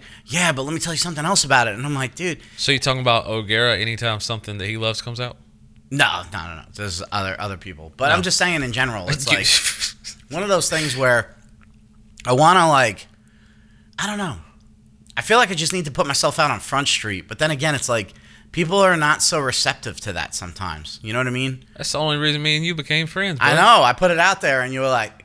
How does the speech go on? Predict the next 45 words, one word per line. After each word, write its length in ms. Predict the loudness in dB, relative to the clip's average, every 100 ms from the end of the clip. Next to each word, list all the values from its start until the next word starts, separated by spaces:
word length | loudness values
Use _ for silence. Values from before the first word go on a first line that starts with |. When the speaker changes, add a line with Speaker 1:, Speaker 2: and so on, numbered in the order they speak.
| -16
Speaker 1:
"I 40 | -12
like 180 | -12
this 120 | -12 -14
dude." 260 | -12 -14 -18 _ -10
Speaker 2:
I 60 | -8
was 100 | -6
like, 120 | -8
"What 100 | -10
the 60 | -10
Speaker 1:
He's 80 | -4
Speaker 2:
fuck?" 120 | -4
Speaker 1:
funny. 180 | -4 -8
Speaker 2:
I 40 | -10
was 80 | -8
like, 120 | -6
"What 160 | -8
the 80 | -10
fuck 280 | -10 -8 -8
is 80 | -6
wrong 220 | -6 -4
with 80 | -6
this 140 | -6
guy? 280 | -6 -6 -6 -10 -12
I 80 | -4
like 280 | 0 0 -2
him." 200 | -8 -8 -14 -20 -12
Speaker 1:
Yeah, 280 | 0 2 2 -2 -6
but 200 | 2 2 4
unfortunately, 640 | -2 -2 -2 -2 -2 -2 -4 -12 -20 -20 -20 -20 -20 -4
I 60 |
don't 100 | 2
know. 120 | 4 4
It's 140 | 2
weird 340 | 4 4 4
when 160 | 2 -2
you 80 | 2
get, 160 | 2
like, 240 | 2 -2 -2 -20 -20 -20 -2
'cause, 140 | 2
like, 120 | 6 6
I 80 | 4
told 200 | 0 -2
you 60 |
that 160 | -2 -2
one 320 | -2 -2 -4